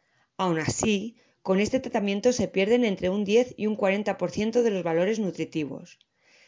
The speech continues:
dependiendo del grado de corte que se haya empleado. Las vitaminas del grupo B y la vitamina C son las que más se pierden en el agua con la cocción y el enfriamiento.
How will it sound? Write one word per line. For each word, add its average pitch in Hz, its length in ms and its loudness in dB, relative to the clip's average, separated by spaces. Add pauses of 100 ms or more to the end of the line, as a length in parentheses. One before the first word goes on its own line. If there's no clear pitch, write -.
(120)
dependiendo 185 840 0
del 165 220 0
grado 185 240 2
de 170 160 0
corte 233 300 0
que 220 100 -4
se 175 140 -2
haya 170 100 4
empleado. 151 600 -8 (840)
Las 196 180 0
vitaminas 208 440 0
del 247 120 6
grupo 233 320 -2
B 247 400 2
y 175 100 -2
la 165 160 2
vitamina 175 460 -4
C 233 340 0 (200)
son 233 220 2
las 240 140 4
que 220 100 -4
más 202 180 -2
se 202 100 0
pierden 240 500 0
en 180 140 -2
el 165 120 2
agua 156 300 -2
con 165 160 -6
la 151 120 -6
cocción 254 600 -6
y 185 80 -4
el 165 80 0
enfriamiento. 143 840 -8